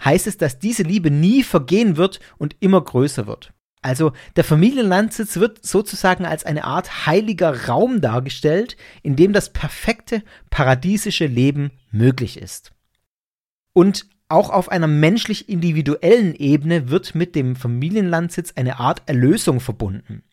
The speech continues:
Ich zitiere aus Band zehn von, äh, dieser Anastasia-Reihe:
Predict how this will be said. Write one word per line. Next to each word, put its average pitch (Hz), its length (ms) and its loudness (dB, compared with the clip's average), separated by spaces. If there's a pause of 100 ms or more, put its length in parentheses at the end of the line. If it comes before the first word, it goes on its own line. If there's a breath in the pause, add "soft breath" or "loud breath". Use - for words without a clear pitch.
(280)
Ich - 160 -12
zitiere 226 480 -4
aus 151 260 0 (240 soft breath)
Band 131 300 -2
zehn 220 360 -2
von, 180 460 -4
äh, 139 240 -2 (400)
dieser 139 320 -6
Anastasia-Reihe: 196 840 0